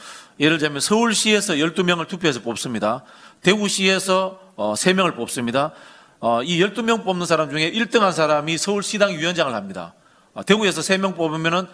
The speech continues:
세 명 뽑는 중 사람 중에 일 등 한 사람이 대구시당 위원장을 합니다.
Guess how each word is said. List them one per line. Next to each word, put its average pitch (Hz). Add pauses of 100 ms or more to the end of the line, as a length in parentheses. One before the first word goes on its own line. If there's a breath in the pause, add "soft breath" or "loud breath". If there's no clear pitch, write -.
(100)
세 -
명 208
뽑는 175
중 156
사람 156
중에 151
일 208
등 214
한 190
사람이 170 (100)
대구시당 185
위원장을 143
합니다. 98